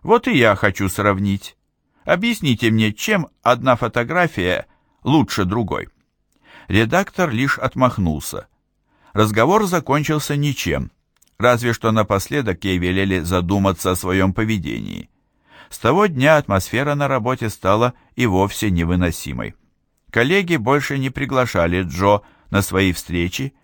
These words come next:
вместо интересных и сложных заданий ей поручали всякую рутину.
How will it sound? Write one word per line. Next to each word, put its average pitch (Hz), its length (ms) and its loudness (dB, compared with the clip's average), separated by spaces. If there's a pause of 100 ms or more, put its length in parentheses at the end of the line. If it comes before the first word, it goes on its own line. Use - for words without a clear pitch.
(300)
вместо 170 420 0
интересных 151 640 -2
и 120 60 -2
сложных 143 480 -2
заданий 147 460 -2
ей 123 200 -4
поручали 107 680 0 (180)
всякую 101 540 2
рутину. 90 640 -2